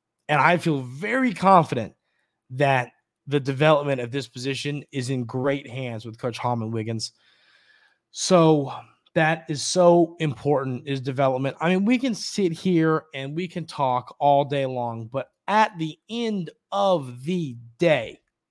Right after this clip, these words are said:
plain and simple, what is going to make or break this coaching staff, what is going to make or break the future of Texas A and M football is how this staff can develop the talent they're recruiting. I don't care,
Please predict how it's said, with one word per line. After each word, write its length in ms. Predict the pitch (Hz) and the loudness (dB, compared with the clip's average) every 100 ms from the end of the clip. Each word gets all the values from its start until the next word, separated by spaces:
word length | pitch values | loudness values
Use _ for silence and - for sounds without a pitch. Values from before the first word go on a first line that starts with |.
| _ _ _ _ _ _ _ | _ _ _ _ _ _ _
plain 380 | - - 147 226 | -20 -4 4 4
and 120 | 247 | 4
simple, 380 | 170 151 110 - _ _ _ _ _ _ _ _ _ _ _ _ | 2 -2 -4 -16 _ _ _ _ _ _ _ _ _ _ _ _
what 280 | 165 151 220 | -2 4 4
is 120 | 254 | 4
going 280 | 214 240 220 | 4 4 4
to 60 | 165 | 2
make 340 | 156 156 170 | 0 0 0
or 60 | 190 | -2
break 380 | 135 156 139 117 | 0 2 0 0
this 180 | 143 | -4
coaching 400 | - 170 165 170 | -2 -4 -4 -6
staff, 360 | 156 165 156 156 | -6 -4 -2 -2
what 100 | 165 | -4
is 100 | 131 | -4
going 220 | 147 147 | -4 -4
to 80 | 139 | -2
make 240 | 135 147 | -2 -4
or 60 | 156 | -4
break 320 | 131 135 123 | -4 -4 -6
the 100 | 135 | -12
future 640 | 113 - 175 175 - 185 165 | -14 -12 -8 -8 -6 -6 -4
of 160 | 135 | -6
Texas 500 | - - 143 - 151 - | -6 -6 -6 -6 -8 -4
A 120 | 147 | -4
and 100 | 131 | -4
M 140 | 131 | -8
football 720 | 123 131 117 117 90 92 - _ _ - | -8 -10 -8 -6 -6 -6 -10 _ _ -14
is 180 | 139 | -14
how 300 | - - 147 | -8 -2 0
this 280 | 143 135 135 | 0 -4 -8
staff 440 | - 151 123 120 - | -8 -4 -2 -4 -6
can 160 | 135 | -10
develop 420 | 120 117 117 113 | -8 -6 -4 -4
the 80 | 117 | -6
talent 400 | 113 - 113 107 | -8 -6 -4 -6
they're 140 | 110 92 | -8 -10
recruiting. 400 | 90 - 78 _ _ _ _ _ _ _ _ _ _ _ - | -12 -14 -16 _ _ _ _ _ _ _ _ _ _ _ -4
I 100 | 131 | 2
don't 260 | 143 147 135 | 2 0 -4
care, 640 | - 165 160 156 151 - | 0 2 4 4 2 -2